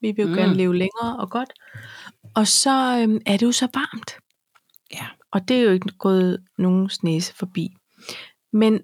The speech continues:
Speaker 1: s-, det er både sådan en pyha og puha.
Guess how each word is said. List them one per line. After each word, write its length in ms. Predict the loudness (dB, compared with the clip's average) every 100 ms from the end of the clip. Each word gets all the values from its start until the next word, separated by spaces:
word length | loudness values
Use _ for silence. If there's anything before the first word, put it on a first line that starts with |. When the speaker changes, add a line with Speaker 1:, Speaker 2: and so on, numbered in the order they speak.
| -6
Speaker 1:
s-, 120 | -12 -2
det 60 | 0
er 80 | 2
både 180 | 4 4
sådan 200 | 2 2
en 140 | 0
pyha 680 | 0 2 4 4 4 2 0
og 340 | 0 2 2 -2 _ -16
puha. 580 | -14 -6 -2 0 2